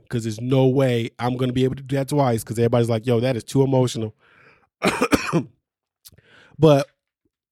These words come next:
I was confused about this thing, about that, because Wanda had bought her grandmother a necklace, right? And, hold on. <clears throat> And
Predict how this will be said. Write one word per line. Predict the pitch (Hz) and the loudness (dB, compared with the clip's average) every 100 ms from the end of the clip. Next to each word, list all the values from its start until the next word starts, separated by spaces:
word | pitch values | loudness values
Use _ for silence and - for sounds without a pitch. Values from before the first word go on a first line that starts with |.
| _ _ _ _ - | _ _ _ _ 0
I | 220 | 0
was | 262 | 0
confused | - 165 180 156 | -2 -2 0 0
about | 127 113 - | 0 0 0
this | 113 | -2
thing, | 123 113 117 | 0 -2 -2
about | 117 113 | 0 0
that, | - 104 113 | 0 -4 -4
because | 120 - 123 113 104 - _ _ _ _ - - | -6 0 2 2 -2 -6 _ _ _ _ -20 -14
Wanda | 113 123 175 220 180 | -2 2 2 2 0
had | 165 143 | 0 0
bought | 135 143 | 0 0
her | 139 | -2
grandmother | 120 127 120 110 104 104 - _ _ _ _ _ _ _ _ _ _ _ _ _ _ - | -2 -2 -2 -2 -4 -6 -8 _ _ _ _ _ _ _ _ _ _ _ _ _ _ -6
a | 117 | -2
necklace, | 123 110 104 101 - | 0 -2 -6 -18 -14
right? | 110 110 - _ _ _ _ _ _ _ _ _ _ _ 135 | -12 -10 -12 _ _ _ _ _ _ _ _ _ _ _ -16
And, | 135 123 120 107 | -14 -14 -16 -18
hold | 113 104 101 _ _ _ _ _ _ _ _ - | -20 -20 -20 _ _ _ _ _ _ _ _ -12
on. | - 208 165 117 - | -8 -6 -6 -10 -18
<clears throat> | _ _ _ _ _ - - _ _ _ _ _ _ - | _ _ _ _ _ -20 -20 _ _ _ _ _ _ -2
And | 147 147 139 131 127 120 | 2 4 4 2 2 -2